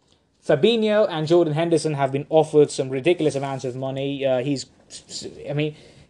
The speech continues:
seven hundred thousand pounds a week, something. Jordan Henderson's been offered by Al Ettifaq, who ha-, who also have Steven Gerrard as their manager. Um, Fabinho will be going to Al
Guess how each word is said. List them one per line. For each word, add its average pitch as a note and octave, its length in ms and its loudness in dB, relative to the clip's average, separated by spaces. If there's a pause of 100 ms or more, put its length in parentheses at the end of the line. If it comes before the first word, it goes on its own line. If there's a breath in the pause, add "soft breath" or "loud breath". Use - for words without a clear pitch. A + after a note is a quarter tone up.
seven G3+ 380 0
hundred E3 300 2
thousand D#3+ 640 0 (160)
pounds E3+ 600 -6
a C#3+ 60 4
week, E3+ 420 0
something. D#3+ 560 2
Jordan D3 260 6
Henderson's D3 440 -2
been C#3 180 -4
offered C#3 260 0
by B2+ 120 4
Al C#3+ 160 0
Ettifaq, C#3+ 500 -2
who C#3 280 -2 (380 soft breath)
ha-, - 220 -2
who D3 480 -4 (100)
also D#3+ 380 4
have C#3+ 320 -2
Steven D3 340 -4
Gerrard D#3 400 4
as B2 160 -2
their B2+ 80 -4
manager. B2 540 -4 (320 soft breath)
Um, C3 380 -6 (640)
Fabinho F#3 840 4
will D#3+ 200 2
be D3 140 0
going D#3 380 4
to D3+ 320 2
Al C3+ 200 0